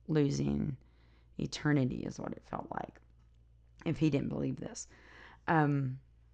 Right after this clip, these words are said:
but he was very, like I said, he was very patient with me. But when the time came to baptize our son, like, it was really that choice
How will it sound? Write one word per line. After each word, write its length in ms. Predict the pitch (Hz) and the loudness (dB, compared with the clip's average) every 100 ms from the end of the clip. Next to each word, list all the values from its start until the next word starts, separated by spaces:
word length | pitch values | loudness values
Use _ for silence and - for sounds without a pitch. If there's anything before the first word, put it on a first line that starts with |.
| - - | -20 0
but 100 | 180 | 2
he 100 | 175 | 4
was 140 | 196 | 4
very, 360 | 147 156 151 151 | 2 0 0 -2
like 140 | - - | -4 -4
I 40 | |
said, 260 | 139 - 143 | -4 -4 -2
he 80 | 135 | -2
was 100 | 131 | -2
very 180 | 139 | -2
patient 420 | 143 - 139 - - | -2 -4 -6 -6 -8
with 140 | - | -8
me. 260 | - - - - - - - - | -6 -6 -8 -18 -20 -20 -20 -4
But 80 | 156 | 4
when 100 | 160 | 4
the 40 | |
time 300 | 156 220 226 | 6 8 8
came 220 | 208 185 | 6 2
to 60 | 147 | 2
baptize 460 | 139 147 143 - - | 2 2 2 -2 -6
our 120 | - | -6
son, 500 | - 87 156 73 - | 0 2 4 2 -2
like, 220 | - - - - - - - - - - - | -6 -12 -20 -20 -20 -20 -20 -20 -20 -20 -2
it 180 | 165 139 | 0 0
was 160 | 151 | -2
really 400 | 147 185 202 175 | 0 2 2 2
that 360 | 147 143 - - | 2 2 2 0
choice 520 | - - - 165 - | -4 0 2 0 -2